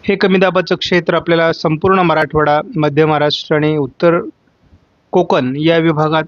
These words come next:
आणखी प्रभावी राहण्याची शक्यता सोळा तारखेला आहे. सतरा तारखेला तसं महाराष्ट्रातील पावसाचं वातावरण तीव्रता कमी जरी झाली तरी सर्वदूर राहणार आहे.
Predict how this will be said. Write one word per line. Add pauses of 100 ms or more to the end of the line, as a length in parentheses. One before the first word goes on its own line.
(120)
आणखी
प्रभावी
राहण्याची
शक्यता
सोळा
तारखेला
आहे. (1600)
सतरा
तारखेला (100)
तसं
महाराष्ट्रातील
पावसाचं
वातावरण (800)
तीव्रता
कमी
जरी
झाली (680)
तरी
सर्वदूर
राहणार
आहे.